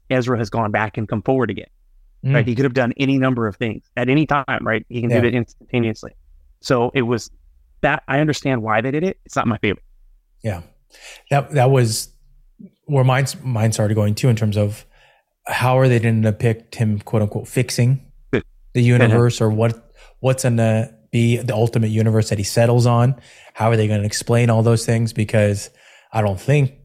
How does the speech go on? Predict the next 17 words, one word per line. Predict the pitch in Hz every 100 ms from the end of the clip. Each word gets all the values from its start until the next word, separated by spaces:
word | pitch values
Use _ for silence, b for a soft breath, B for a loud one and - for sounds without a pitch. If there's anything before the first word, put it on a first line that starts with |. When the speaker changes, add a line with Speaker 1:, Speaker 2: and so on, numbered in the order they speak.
| - -
Speaker 2:
there's | 95
any, | 104
been | 101 104
any | 107
news | 104 107 104
about | 101 98
George | 104 101 95 -
Clooney | - 127 117 110
<laughs> |
returning | 113 - 135 120
in | 113
the | 107
future. | 120 113 -
I | 110
don't | 113
know |
if | 110